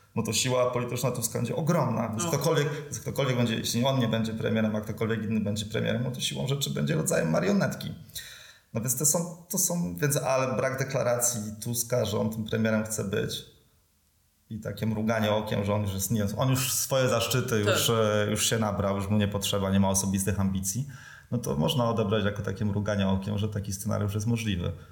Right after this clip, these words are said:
Speaker 1: A on by jednak znowu był nieco zamulający, jeśli chodzi o taką jasność i strukturę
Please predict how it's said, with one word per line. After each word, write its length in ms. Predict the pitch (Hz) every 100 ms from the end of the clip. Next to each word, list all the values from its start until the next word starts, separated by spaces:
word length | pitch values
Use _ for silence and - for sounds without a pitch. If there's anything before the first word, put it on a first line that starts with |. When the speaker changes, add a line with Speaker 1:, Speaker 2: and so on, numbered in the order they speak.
| - - _
Speaker 1:
A 60 | 95
on 180 | 101
by 60 | 98
jednak 300 | 101 104 101
znowu 240 | 120 120 107
był 120 | 98
nieco 440 | 98 95 107 110
zamulający, 800 | 107 98 110 117 127 101 87 95
jeśli 260 | 92 - 90
chodzi 280 | 98 95
o 40 | 95
taką 440 | 98 95 98 95
jasność 840 | 95 98 101 - 101 101 101 - -
i 460 | 104 101 98 101 101
strukturę 680 | - - 98 98 95 95